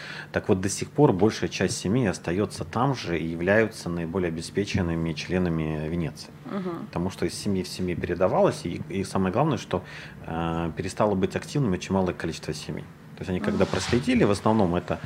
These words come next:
Speaker 1: те, кто занимались, естественно, стеклом, те, кто занимались, э, какими-то там еще такими производствами мануфактурными. Но, а, триста лет, четыреста, вот получается, семьи спокойно, стабильно жили.
Speaker 2: Мгм.
Speaker 1: То есть,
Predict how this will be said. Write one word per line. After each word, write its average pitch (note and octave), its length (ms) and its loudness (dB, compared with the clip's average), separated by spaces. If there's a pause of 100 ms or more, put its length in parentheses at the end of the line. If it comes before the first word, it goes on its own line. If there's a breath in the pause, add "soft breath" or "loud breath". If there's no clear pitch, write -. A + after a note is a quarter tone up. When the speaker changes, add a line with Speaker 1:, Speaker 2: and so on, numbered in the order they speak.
(240 loud breath)
Speaker 1:
те, G#2 60 2
кто - 140 -6
занимались, F2+ 440 0
естественно, - 360 -6
стеклом, G3+ 600 0
те, - 100 -4
кто - 180 -6
занимались, E2 800 -2
э, D#2+ 680 -6
какими-то D#2+ 300 -10
там E2 140 -4
еще - 140 -4
такими - 260 -4
производствами A#2+ 560 -2
мануфактурными. F#2 760 -4 (480 loud breath)
Но, G2 680 4
а, F2 600 -4 (220)
триста - 340 0
лет, C#3 200 2
четыреста, - 580 -4
вот D2+ 160 -4
получается, E2 580 -2
семьи A2 240 0
спокойно, G#2 440 -2
стабильно E2+ 440 -4
жили. F2+ 240 -2
Speaker 2:
Мгм. G2+ 220 -2
Speaker 1:
То - 80 -4
есть, - 120 -10